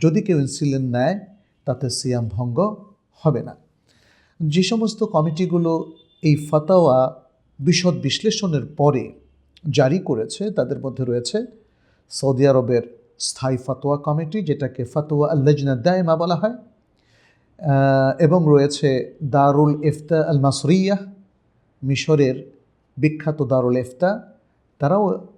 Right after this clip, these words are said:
একই ফতোয়া দিয়েছেন যে ইনসুলিন নেওয়ার কারণে সিয়াম ভঙ্গ হয় না। আর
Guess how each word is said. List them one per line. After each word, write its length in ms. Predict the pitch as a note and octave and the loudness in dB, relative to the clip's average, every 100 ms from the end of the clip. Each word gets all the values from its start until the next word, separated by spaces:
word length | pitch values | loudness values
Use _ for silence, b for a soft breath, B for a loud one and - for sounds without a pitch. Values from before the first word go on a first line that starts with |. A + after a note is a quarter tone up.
| _ | _
একই 240 | F#3 F3+ A3 | -2 0 -2
ফতোয়া 340 | D3+ C#3+ C3+ | -2 -2 -2
দিয়েছেন 360 | B2 A#2 D3 B2+ | -2 -4 -4 -4
যে 120 | C3+ | -2
ইনসুলিন 680 | C3 - D#3+ D3+ D#3 D#3+ C3+ | -2 -2 0 0 -2 -4 0
নেওয়ার 340 | C#3 D3+ F#3+ | 2 2 0
কারণে 680 | - C#3 C3 C3 F3 A3+ B3 - b b b - | 0 -2 0 0 0 -2 -6 -16 b b b -10
সিয়াম 460 | - C3+ C#3 F3 | -4 0 2 0
ভঙ্গ 280 | A#2 B2+ B2 | -2 -2 -4
হয় 340 | B2 - F#3 | -6 -2 -2
না। 240 | C3 F2+ - _ _ _ _ _ _ _ _ _ | -2 -6 -16 _ _ _ _ _ _ _ _ _
আর 340 | D3+ C3+ B2+ | 0 2 2